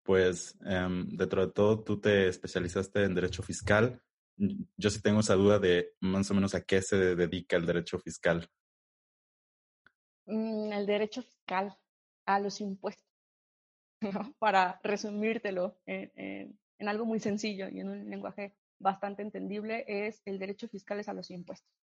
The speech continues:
Speaker 2: Por lo general, los abogados fiscalistas, eh, si no trabajamos para el gobierno, que es esta parte del sat, ¿no? Trabajamos para la parte privada, que es empresas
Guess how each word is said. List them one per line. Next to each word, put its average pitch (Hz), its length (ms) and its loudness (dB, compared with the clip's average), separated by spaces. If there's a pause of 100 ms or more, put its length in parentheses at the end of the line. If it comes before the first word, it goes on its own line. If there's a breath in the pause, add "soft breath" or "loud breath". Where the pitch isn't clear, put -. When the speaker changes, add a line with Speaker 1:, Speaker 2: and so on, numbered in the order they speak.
(360)
Speaker 2:
Por 240 120 0
lo 254 80 2
general, 262 420 2
los 302 140 -2
abogados 226 360 2
fiscalistas, 220 800 -4
eh, 185 680 -2
si - 160 -10
no 226 140 -4
trabajamos 226 460 -2
para 190 180 0
el 185 40 -4
gobierno, 196 420 -4
que 202 80 -12
es 190 60 -12
esta 196 200 -8
parte 190 220 -4
del 175 120 -4
sat, 180 260 -4 (240)
¿no? 202 240 -16 (640)
Trabajamos 214 560 0
para 202 200 4
la 185 160 0
parte 196 220 -4
privada, 190 680 2
que 180 220 -4
es 180 120 -8
empresas 196 800 -4